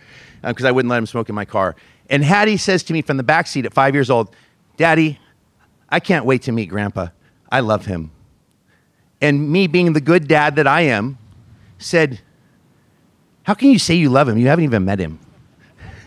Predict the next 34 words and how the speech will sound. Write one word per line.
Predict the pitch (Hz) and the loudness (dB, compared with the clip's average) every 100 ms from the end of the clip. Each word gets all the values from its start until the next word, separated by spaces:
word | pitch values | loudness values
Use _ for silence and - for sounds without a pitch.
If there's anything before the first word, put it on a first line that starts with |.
| _ - - - - - _ - - _ - _ _ | _ -14 -12 -12 -14 -20 _ -20 -20 _ -20 _ _
<laughs> | - - - 123 - - - - - | -2 -2 -2 -6 -10 -14 -18 -12 -4
And | 135 | 0
she | 196 | 2
said, | 196 208 175 113 _ _ _ _ _ | 2 2 2 -2 _ _ _ _ _
"He's | 170 160 135 | 0 0 4
your | 175 220 | 4 4
dad, | 190 175 131 135 - - _ _ _ _ _ _ _ _ _ _ _ _ | 4 4 2 0 -6 -20 _ _ _ _ _ _ _ _ _ _ _ _
which | 131 123 | -10 -4
means | 156 135 | -4 -4
he's | 131 123 | -4 -2
my | 147 147 | -2 0
grandpa, | 127 156 - 107 101 117 _ _ _ _ _ | 0 -2 0 -4 -6 -14 _ _ _ _ _
and | 120 | -6
I | 135 | -2
love | 160 226 | 0 -2
him." | 92 78 _ _ _ _ _ _ _ _ _ _ | -4 -14 _ _ _ _ _ _ _ _ _ _
And | 104 | -8
I | 120 | -6
was | 107 95 | -6 -6
like, | 90 76 _ _ _ _ _ _ - | -8 -10 _ _ _ _ _ _ -10
I | 104 | -8
said, | 107 87 - - | -8 -8 -12 -8
"Well, | 113 110 92 - _ _ _ _ _ _ _ - | 0 0 0 -6 _ _ _ _ _ _ _ -4
you | 127 | 0
don't | 139 | 2
even | 117 104 | 2 0
know | 104 | -2
if | 98 | -2
he's | 90 | -6
a | 82 | -6
good | 87 | -8
person | 92 85 82 | -6 -8 -8
or | 78 | -10
not." | 73 69 | -8 -12